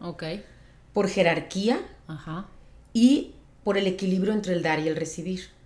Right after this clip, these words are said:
Speaker 1: Ok.
Speaker 2: Cuando tú vas a constelar, la constelación se hace grupal o se
Speaker 1: Ujú.
Speaker 2: hace individual.
Speaker 1: Ujú.
Speaker 2: La constelación grupal es un grupo de personas las cuales van a representar un sistema familiar y un problema que tú tengas.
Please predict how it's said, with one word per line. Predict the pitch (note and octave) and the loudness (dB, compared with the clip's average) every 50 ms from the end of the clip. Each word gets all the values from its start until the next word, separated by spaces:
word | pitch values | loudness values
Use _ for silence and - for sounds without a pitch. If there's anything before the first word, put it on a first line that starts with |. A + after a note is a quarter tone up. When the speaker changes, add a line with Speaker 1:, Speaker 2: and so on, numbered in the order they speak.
| - - | -20 -16
Speaker 1:
Ok. | - E3+ D#3 - - D#3 D3+ - - - - - | -14 -14 -14 -14 -14 -14 -14 -14 -16 -20 -12 -4
Speaker 2:
Cuando | - A3+ A#3+ A#3+ | 2 2 4 4
tú | D4 D4+ | 4 2
vas | F4 F4 | 2 2
a | G4 F#4+ | 2 2
constelar, | - D#4+ C4+ - - G3+ F#3 F#3 G3 G3 | 2 0 0 2 4 4 6 6 6 4
la | A#3 A#3+ A#3+ | 4 2 4
constelación | C4 C4 B3+ - C4+ C4 C4+ C4 C4+ D4 E4+ E4+ | 4 2 4 4 4 4 4 2 2 -2 -2 -2
se | E4+ F4 E4 | 2 4 6
hace | D4 D4 C#4+ D4 D4 C4+ | 6 6 6 2 2 2
grupal | G#3+ A3+ G3 F#3 - F3 D3+ D#3 F3 - - - - | 2 2 2 2 2 2 2 2 2 0 -4 -6 -8
o | F#3 | -6
se | F3+ F#3+ | -2 0
Speaker 1:
Ujú. | F#3 F#3 | 0 0
Speaker 2:
hace | F3+ - G#3+ | 0 0 0
individual. | G#3 G#3 F#3+ G3+ G3+ A3 A3+ A3+ A3+ - - - - - - | 0 0 -2 -2 -2 0 -2 -2 -2 -4 -10 -18 -18 -12 -10
Speaker 1:
Ujú. | F3+ D#3+ F3 E3 D#3+ - - - - | -8 -8 -8 -10 -12 -14 -18 -18 -8
Speaker 2:
La | - G#3 G3+ | -6 -4 -2
constelación | - A3 G3+ - A#3 G#3+ G#3+ G#3 - B3 A#3+ B3+ | -2 -4 -2 -2 -2 -2 -2 0 4 4 4 4
grupal | B3 D#4+ C#4+ - - A#3+ A3+ A3+ B3 B3 - - - - | 4 2 0 2 2 4 4 4 2 0 -4 -10 -14 -6
es | - G#3 G#3 G#3 G#3 G#3 - G#3+ | -2 0 0 0 0 -2 -2 -2
un | G#3+ G3 | -2 0
grupo | F#3 F3+ F3+ F3+ G#3 A3 | 0 0 0 0 2 0
de | A#3+ A#3 | 0 2
personas | - A#3+ A#3 A#3+ - B3 G#3+ F#3+ F3+ F#3 F#3 - - - | 2 2 2 2 0 0 0 2 0 0 -2 -4 -8 -8
las | F3+ E3+ - | -8 -8 -4
cuales | - F3+ E3+ F3 F3+ | -2 -2 0 0 0
van | F#3 F#3 F3+ | 0 0 0
a | F#3 | 0
representar | F3+ F#3 F3+ - D#3+ D#3 E3+ D#3 C#3+ - D#3 E3 | -2 -2 -6 -6 -8 -6 -6 -6 -4 -4 -2 -2
un | F3 F3 | -2 -2
sistema | - F#3+ F3+ - - F3 E3+ E3 | -4 -8 -6 -4 -2 -2 -2 -4
familiar | E3 - D#3+ D#3 D3 C#3 C#3 C#3 C3 - - - - - - - - - - - | -4 -6 -6 -4 -4 -4 -4 -4 -4 -6 -10 -14 -20 -20 -20 -20 -20 -20 -16 -6
y | G3 F#3 | 0 2
un | F#3 F#3 F#3 | 2 2 2
problema | F#3+ G3 G3 F3+ E3+ E3 D#3+ D3+ D3+ | 2 2 2 2 2 2 2 -2 -4
que | - C#3+ | -6 -8
tú | - - C#3+ | -10 -10 -8
tengas. | - - D3+ D3+ D#3 D3 C#3 C#3+ - - - | -6 -4 -4 -4 -4 -6 -8 -10 -12 -18 -20